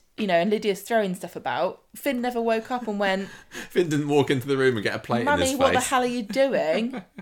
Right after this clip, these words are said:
Speaker 2: <laughs>
Speaker 1: Lunatic.
Speaker 2: Yeah, so, so maybe if Abby does get to keep this kid, it'll just be upstairs listening to its tapes for the first fifteen years or something.
Speaker 1: Can go and watch,
Speaker 2: I don't
Speaker 1: um,
Speaker 2: know.
Speaker 1: Peppa Pig.
Speaker 2: Oh, but Imran wants a kid so much.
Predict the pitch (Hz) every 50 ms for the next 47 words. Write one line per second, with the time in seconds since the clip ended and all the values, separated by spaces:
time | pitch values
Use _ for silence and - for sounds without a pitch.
0 | - _ - 180 180 - - 214 202 202 190 185 175 165 156 - - 170 170 -
1 | 117 117 110 - - 131 120 120 117 - 135 131 135 131 123 113 117 110 107 110
2 | 101 101 98 95 92 92 90 90 - 87 78 - - - 90 80 71 64 80 82
3 | 80 - - - 80 76 78 80 92 87 87 82 - - 85 80 76 - - -
4 | - 78 76 76 73 78 76 - - 80 76 73 - 76 73 73 65 - - -
5 | 69 71 71 71 - - 80 76 76 71 - 76 71 71 71 - 76 71 - -
6 | 76 73 73 73 76 71 73 73 71 73 73 71 80 78 73 73 - 71 76 76
7 | - _ - 262 262 233 262 254 240 233 220 226 208 - - 80 - 220 214 208
8 | 208 202 208 - 67 71 73 - - _ _ _ _ _ _ _ _ - - 233
9 | 226 226 220 - 254 240 202 165 - - - - - - - - - - - 90
10 | 101 104 90 98 - - 113 104 104 101 95 95 95 95 95 95 95 - 107 -
11 | - 110 104 98 - - - - 90 92 95 98 98 95 95 95 - - - -
12 | - - - -